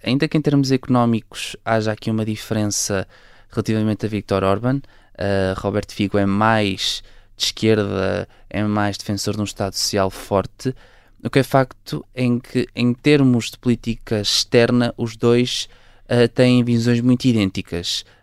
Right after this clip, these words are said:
Ahm, uma certa proximidade com a Rússia, uma certa desconfiança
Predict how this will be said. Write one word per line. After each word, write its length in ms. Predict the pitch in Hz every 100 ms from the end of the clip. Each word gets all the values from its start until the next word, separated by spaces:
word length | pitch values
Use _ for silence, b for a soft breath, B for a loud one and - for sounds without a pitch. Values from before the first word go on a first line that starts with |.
| b
Ahm, 540 | 110 104 101 98 98 -
uma 220 | - 113 110
certa 340 | - 107 117
proximidade 720 | - - 110 - 113 107 -
com 100 | -
a 20 |
Rússia, 560 | 107 151 - - - 123
uma 180 | 120 117
certa 280 | 120 -
desconfiança 880 | 107 - 117 110 - 110 - - 101